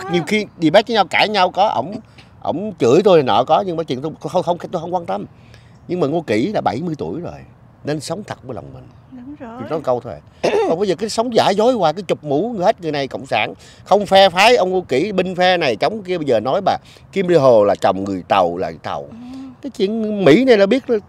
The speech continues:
Speaker 2: Hiệp Trung Quốc mà. Như con tôi bây giờ là ở Mỹ thì nó là người Mỹ, nhưng mà nó có liên quan
Speaker 1: Nói
Speaker 2: tới Việt
Speaker 1: sai,
Speaker 2: Nam hay là
Speaker 1: nói
Speaker 2: gì?
Speaker 1: sai.
Speaker 2: Chồng của con cứ bịa
Speaker 1: <clears throat>
Speaker 2: chuyện không à. Bảy mươi tuổi rồi, sắp xuống lỗ rồi, sắp chết rồi. Mà vẫn bịa chuyện để hại người này, hại người kia.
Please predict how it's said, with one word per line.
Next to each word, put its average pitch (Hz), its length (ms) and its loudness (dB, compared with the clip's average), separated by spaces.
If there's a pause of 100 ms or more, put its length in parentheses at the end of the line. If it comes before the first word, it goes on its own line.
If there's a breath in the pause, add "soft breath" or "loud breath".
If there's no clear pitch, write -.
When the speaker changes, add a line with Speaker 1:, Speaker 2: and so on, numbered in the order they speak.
Speaker 2:
Hiệp 165 160 4
Trung 196 200 0
Quốc 277 280 0
mà. 214 200 -4 (460 soft breath)
Như 220 120 -10
con 240 240 6
tôi 240 180 6
bây 226 100 2
giờ 214 100 4
là 190 120 8
ở 247 160 6
Mỹ 226 260 4
thì 220 100 0
nó 226 100 0
là 226 100 4
người 190 240 -4
Mỹ, 165 500 -4
nhưng 233 140 -6
mà 220 80 -10 (380 soft breath)
nó - 80 -10
có 240 100 -4
liên 220 200 -2
quan 220 120 8
Speaker 1:
Nói 202 60 -4
Speaker 2:
tới 226 80 -4
Việt 190 100 0
Speaker 1:
sai, 202 100 -4
Speaker 2:
Nam 214 260 4
hay 214 100 6
là 202 80 6
Speaker 1:
nói 185 40 4
Speaker 2:
gì? 170 100 -6
Speaker 1:
sai. 220 180 -6
Speaker 2:
Chồng 180 200 4
của 196 60 -2
con 202 180 0
cứ 226 100 -6
bịa 208 240 0
Speaker 1:
<clears throat> 320 80 0
Speaker 2:
chuyện 120 200 -2
không 160 200 -10
à. 92 60 -14 (560 soft breath)
Bảy 151 180 -2
mươi 196 200 0
tuổi 143 220 4
rồi, 170 120 2
sắp - 160 -8 (140)
xuống 208 160 -4
lỗ 147 340 4
rồi, 127 200 4
sắp - 180 -10
chết 254 240 4
rồi. 95 200 0 (400 soft breath)
Mà 110 100 -6
vẫn 165 180 2
bịa 135 180 6
chuyện 117 240 -2
để 165 80 0
hại 120 280 0
người 123 120 -2
này, 104 200 -2
hại 90 220 -8
người 107 180 -6
kia. 180 180 -8